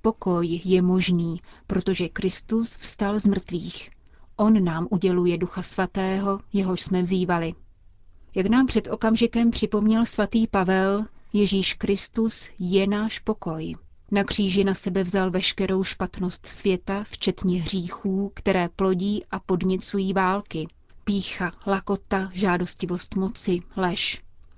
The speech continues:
Toto vše Ježíš přemohl svým vzkříšením. Objevuje se mezi svými přáteli a říká: "Pokoj vám." Opakuje to dnes večer také nám: "Pokoj vám."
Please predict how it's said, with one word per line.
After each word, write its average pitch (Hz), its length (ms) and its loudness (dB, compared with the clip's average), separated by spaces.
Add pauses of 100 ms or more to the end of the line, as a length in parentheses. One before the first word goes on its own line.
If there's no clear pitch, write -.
(320)
Toto 233 260 2
vše 262 200 0
Ježíš 214 540 4
přemohl 190 520 -2
svým 202 280 2
vzkříšením. 185 1000 0 (480)
Objevuje 180 540 4
se - 140 -6
mezi 180 240 0
svými 180 360 0
přáteli 196 600 -2
a 185 80 -4
říká: 185 600 -2 (140)
"Pokoj 180 460 -2
vám." 175 420 -2 (840)
Opakuje 247 500 2
to 254 120 2
dnes 196 420 0
večer 196 540 0
také 196 340 -2
nám: 180 440 0 (360)
"Pokoj 180 360 0
vám." 175 400 -2